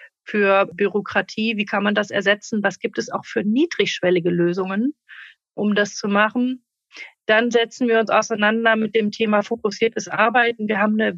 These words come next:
wahnsinnig hohe Fragmentierungsquote im Alltag von Ärztinnen, Ärzten und Pflegefachkräften. Die werden im Schnitt alle vier Minuten unterbrochen. Und da machen wir einen kurzen Blick. Was heißt denn das eigentlich im Gehirn, wenn man ständig unterbrochen wird? Wie viel Zeit braucht man mehr, um zu arbeiten?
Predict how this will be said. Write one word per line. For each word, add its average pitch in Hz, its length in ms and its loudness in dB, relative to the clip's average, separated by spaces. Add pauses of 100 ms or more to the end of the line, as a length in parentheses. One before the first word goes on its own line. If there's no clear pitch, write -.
wahnsinnig 226 640 2
hohe 220 200 0
Fragmentierungsquote 233 1200 -2
im 208 140 0
Alltag 220 540 0
von 202 180 -4
Ärztinnen, 214 560 -2
Ärzten 202 480 -4
und 233 180 -4
Pflegefachkräften. 233 1120 -2 (580)
Die 208 100 -2
werden 220 560 0
im 208 120 -2
Schnitt 220 380 -2
alle 214 200 2
vier 226 220 -2
Minuten 226 380 -2
unterbrochen. 208 920 0 (100)
Und 208 360 -4
da 208 100 2
machen 214 240 0
wir 220 60 0
einen 208 80 -4
kurzen 240 320 -2
Blick. 226 220 -2
Was 208 140 -2
heißt 220 220 0
denn 233 80 -4
das 208 100 -6
eigentlich 202 300 -2
im 202 80 -2
Gehirn, 220 420 2
wenn 208 120 0
man 202 100 0
ständig 214 320 -2
unterbrochen 208 560 -2
wird? 220 200 -2 (460)
Wie 214 100 -2
viel 208 160 -2
Zeit 202 280 0
braucht 208 240 0
man 196 160 -2
mehr, 202 180 0
um 208 100 -2
zu - 140 -4
arbeiten? 208 600 2